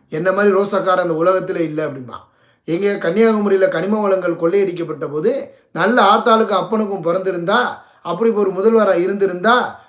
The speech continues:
பிரணாய் விஜயன் என்கிற முதல்வரை போய் பாரு எப்படி இருக்கிறாரு அப்படின்னு கேள்வியெல்லாம் நம்ம முதலமைச்சரை பார்த்து கேட்டவன், மு க ஸ்டாலினை அப்படியெல்லாம் ஆக, ஆக, ஆக, ஆகன்னு ஆத்து, ஆத்துன்னு ஆத்துனவன், கடைசியில சீமானும் ஜாட்டையும் போய் ரெண்டு பேரும் நின்னாங்களே,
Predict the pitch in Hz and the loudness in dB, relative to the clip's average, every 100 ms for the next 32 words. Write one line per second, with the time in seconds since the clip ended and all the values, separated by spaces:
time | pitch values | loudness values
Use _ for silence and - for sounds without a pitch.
0 | - 226 254 247 214 202 202 190 185 180 | -4 0 4 4 2 0 -2 -2 -4 -4
1 | 170 208 233 214 180 180 180 190 226 - | -2 2 4 4 0 -4 -2 0 0 -4
2 | - _ 170 208 233 226 202 196 175 160 | -12 _ -4 -2 0 -2 0 0 0 -2
3 | 143 156 202 226 180 180 208 202 196 180 | -6 -6 -2 -2 -2 -4 -2 0 0 -2
4 | 160 165 170 165 196 202 180 170 143 165 | -4 -8 -6 -4 -4 -4 -4 -6 -6 -8
5 | 170 170 165 160 220 262 - _ _ - | -8 -10 -10 -6 -4 -6 -10 _ _ -4
6 | 226 233 233 175 185 202 214 185 147 135 | 0 4 4 2 0 2 2 0 -4 -4
7 | 214 226 220 165 175 208 226 214 180 175 | 2 4 4 0 0 2 2 2 2 0
8 | 208 226 196 160 180 220 214 180 147 170 | 0 0 0 0 0 2 2 0 -4 -2
9 | 208 220 208 156 190 220 190 185 190 160 | 0 0 -2 -4 -4 -2 -2 -2 -6 -8
10 | 165 170 151 233 226 - _ _ - 170 | -8 -8 -6 -6 -8 -14 _ _ -10 -2
11 | 220 214 196 - 214 240 233 202 175 180 | -2 0 -2 -4 -2 2 2 0 0 0
12 | 214 208 180 180 165 165 185 208 175 160 | 2 0 -2 -4 -2 -2 -2 -2 -4 -4
13 | 180 160 147 139 | -4 -4 -6 -8